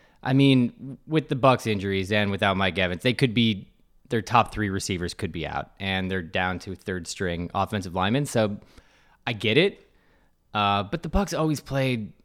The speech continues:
the Packers really tough, and it's not like they've shown enough throughout the first two games to warrant being, you know, even close. The Bears are just, they're miserable.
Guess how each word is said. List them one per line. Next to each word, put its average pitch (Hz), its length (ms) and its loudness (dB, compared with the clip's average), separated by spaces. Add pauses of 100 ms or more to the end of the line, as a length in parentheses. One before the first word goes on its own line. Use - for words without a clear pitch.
(100)
the 123 120 -4
Packers 120 520 2
really 104 280 0
tough, 107 400 2
and 104 260 2
it's 95 220 -8
not 104 240 0
like 101 380 -4
they've 107 180 0
shown 104 580 0 (360)
enough 107 380 2
throughout 104 200 0
the - 60 -8
first - 460 -4
two 110 200 -4
games 95 440 -4
to 90 300 -4 (380)
warrant 98 480 -2
being, 87 460 -6 (120)
you 85 140 -12
know, 76 220 -12 (840)
even 98 240 -8
close. 82 600 -8
The 143 80 0
Bears 170 280 2
are 170 80 0
just, - 360 -4
they're 117 380 -2 (440)
miserable. 117 640 0